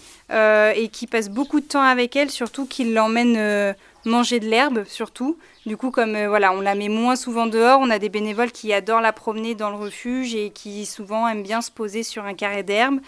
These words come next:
et ils la laissent manger. Alors elle, elle passe une heure ou deux à manger de l'herbe tranquillement avec, euh, le bénévole à côté d'elle. Et voilà, elle profite, euh,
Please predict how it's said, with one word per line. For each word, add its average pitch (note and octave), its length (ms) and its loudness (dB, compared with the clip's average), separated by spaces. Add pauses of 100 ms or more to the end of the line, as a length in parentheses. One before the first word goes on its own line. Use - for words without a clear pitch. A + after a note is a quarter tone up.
(240)
et A3+ 160 2
ils A3+ 80 0
la G#3+ 100 6
laissent A3+ 280 0
manger. A3 420 -2
Alors G#3 240 2
elle, A3 100 0
elle G#3 140 0
passe - 360 -8 (140)
une A3 160 -2
heure A3 160 -4
ou G#3+ 80 -10
deux G3+ 160 -6
à A3+ 80 0
manger G#3+ 280 -8
de G3 60 -8
l'herbe G#3 200 -4
tranquillement A3 560 -8
avec, G#3 320 -8
euh, F#3+ 100 -10 (440)
le A#3 120 -2
bénévole A#3+ 460 -2
à A3 80 2
côté A3+ 300 -6
d'elle. G3 280 -6 (500)
Et G#3 380 -2
voilà, F3 240 -4
elle G3+ 140 -4
profite, - 580 -10
euh, F#3+ 340 -2